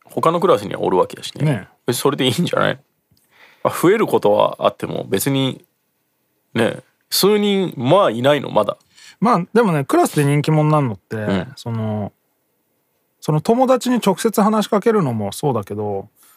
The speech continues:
Speaker 2: その、やっぱ授業中にどれだけ上手に先生いじるかみたいなのもあるよね。
Speaker 1: そうね。うん。
Speaker 2: それで、そうするともうクラス全体が笑うからさ。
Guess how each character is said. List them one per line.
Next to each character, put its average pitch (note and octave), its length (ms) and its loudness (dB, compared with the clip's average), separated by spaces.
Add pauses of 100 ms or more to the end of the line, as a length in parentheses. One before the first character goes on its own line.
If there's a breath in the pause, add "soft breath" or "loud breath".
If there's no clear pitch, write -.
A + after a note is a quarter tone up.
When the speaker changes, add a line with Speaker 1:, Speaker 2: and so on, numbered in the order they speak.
(300 soft breath)
Speaker 2:
そ C3+ 100 -6
の、 B2 60 -2
や D3 60 0
っ E3 40 -6
ぱ - 100 -2
授 B2 180 -2
業 C4 200 2
中 C4 200 0
に B3+ 180 2
ど F3 140 2
れ A3 80 0
だ A#3 120 2
け A3+ 160 0
上 G#3+ 200 2
手 A3 80 -2
に D#3+ 120 2
先 E3+ 220 0
生 D#3+ 160 2
い A2+ 60 0
じ A#2 140 -4
る B2 100 -2
か G#2 100 -8
み G2+ 100 -8
た G#2+ 100 -10
い - 20 -8
な - 60 -4
の B2+ 160 2
も - 120 -2
あ A#2+ 40 -2
る A#2+ 80 -6
よ - 100 -14
ね。 - 180 -18
Speaker 1:
そ - 80 -8
う - 20 -4
ね。 F#2 80 -4
う E2+ 120 -4
ん。 - 80 -12
Speaker 2:
そ - 140 -4
れ A3 120 2
で、 G#3+ 420 2
そ A3 180 0
う G#3 40 0
す A3 120 -2
る A3 100 0
と D3+ 80 0
も B2+ 100 -4
う G#2 40 -8
ク F3 100 0
ラ D3+ 80 2
ス A2+ 100 -10
全 B2+ 200 -2
体 C3+ 160 2
が B2+ 80 0
笑 B2+ 260 2
う C3 40 -6
か - 120 -8
ら - 80 -20
さ。 - 280 -16